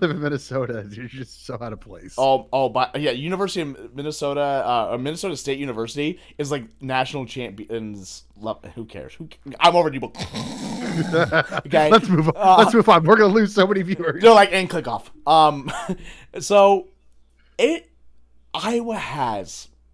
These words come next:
Speaker 2: again, we've been so negative, but Iowa has, which, a little bit of magic. Just a little bit of magic to 'em. They're the number two team in the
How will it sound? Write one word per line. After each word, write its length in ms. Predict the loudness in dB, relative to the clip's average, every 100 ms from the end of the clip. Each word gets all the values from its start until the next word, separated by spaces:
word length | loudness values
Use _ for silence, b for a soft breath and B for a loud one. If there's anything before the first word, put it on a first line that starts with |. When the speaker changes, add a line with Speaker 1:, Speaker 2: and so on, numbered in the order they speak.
| _ _ _ _ _
Speaker 2:
again, 440 | -16 -14 -14 -14 -16
we've 200 | -12 -10
been 120 | -10 -10
so 200 | -10 -10
negative, 480 | -10 -14 -18 -20 _ _ _
but 120 | -14 -6
Iowa 380 | -2 -2 -2 -6
has, 480 | -10 -12 -14 -16 -20 _
which, 280 | -20 -20 -20 _ _ _ _ _ _ _ _ _ _ _ _ _ -20
a 60 |
little 400 | -20 _ -20 -20 -20
bit 100 | -20
of 80 | -20
magic. 600 | -20 -20 -20 -20 -20 -20 _ -20 -16 -8
Just 280 | -4 -4 -2
a 80 | -2
little 360 | -2 -4 -4 -4
bit 200 | -6 -6
of 100 | -8
magic 480 | -10 -10 -10 -10 -2
to 100 | 0
'em. 200 | 0 -4 -12 -20 -20 -20 -20 -20 -12
They're 80 | -10
the 100 | -8
number 320 | -8 -10 -12
two 220 | -14 -14
team 300 | -14 -12 -12
in 60 | -12
the 180 | -14